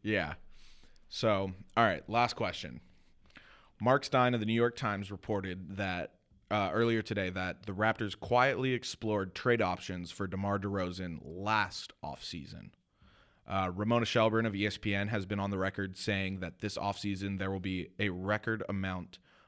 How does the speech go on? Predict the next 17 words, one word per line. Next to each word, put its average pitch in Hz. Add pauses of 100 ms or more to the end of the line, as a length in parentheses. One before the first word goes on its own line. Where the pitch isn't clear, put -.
of 92
superstars 101
in 101
the 95
N 98
B 92
A 87
changing 98
teams. - (600)
Let's 120
say 139
Ramona 117
is 95
right 98
in 98
her 101
prediction. 90